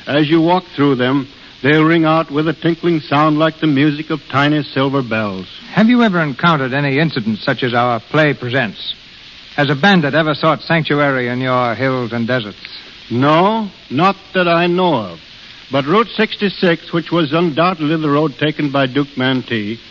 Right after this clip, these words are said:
Speaker 1: leads right into the forest. And coincidentally, at exactly that point is a little lodge and filling station very similar to the scene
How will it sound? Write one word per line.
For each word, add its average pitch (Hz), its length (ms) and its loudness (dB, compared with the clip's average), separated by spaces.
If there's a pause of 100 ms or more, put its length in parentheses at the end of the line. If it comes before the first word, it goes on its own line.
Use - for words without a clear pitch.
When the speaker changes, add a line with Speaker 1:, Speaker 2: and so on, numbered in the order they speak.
(280)
Speaker 1:
leads 156 320 2
right 170 240 2
into 180 200 -2
the 160 120 -4
forest. 110 520 -2 (520)
And 139 200 0
coincidentally, 175 800 0
at 151 100 -2
exactly 160 500 -2
that 185 300 0
point 143 280 0
is 143 120 -4
a 139 80 2
little 180 300 -2
lodge 143 380 0
and 139 180 -2
filling 175 300 0
station 127 460 -2
very 147 280 0
similar 147 420 0
to 143 160 -6
the 143 120 -4
scene 135 400 0